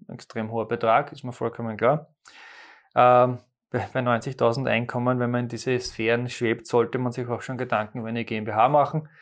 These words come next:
Dafür werden wir Steu-, äh, strategische Steuerberater zuständig, damit wir uns Gedanken machen, wäre G M B H sinnvoll oder nicht. Wenn wir keine G M B H haben, eben neunzigtausend Euro, wir müssen es mit der Einkommensteuer besteuern,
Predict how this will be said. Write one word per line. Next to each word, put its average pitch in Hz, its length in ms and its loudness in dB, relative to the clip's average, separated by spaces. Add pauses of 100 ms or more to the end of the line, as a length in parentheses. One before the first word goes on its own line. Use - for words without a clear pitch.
(160)
Dafür 120 320 0
werden 120 180 2
wir 117 120 -2
Steu-, 113 200 0
äh, 113 160 0
strategische 110 500 -8
Steuerberater 135 560 0
zuständig, 131 480 -4
damit 117 260 -6
wir 123 80 -4
uns 117 120 -8
Gedanken 113 380 -2
machen, 113 260 -6
wäre 110 160 -2
G 110 100 -6
M 110 80 -6
B 113 60 -4
H 110 80 0
sinnvoll 110 340 -6
oder 107 140 -6
nicht. 147 320 -4 (440)
Wenn 117 140 -4
wir 131 120 2
keine 147 320 6
G 165 140 4
M 160 100 2
B 180 80 6
H 151 40 6
haben, 151 540 4
eben 127 220 2
neunzigtausend 123 640 -2
Euro, 127 180 4
wir 131 120 0
müssen 131 240 -4
es 113 80 -10
mit 117 120 -6
der 113 100 0
Einkommensteuer 143 640 0
besteuern, 139 560 0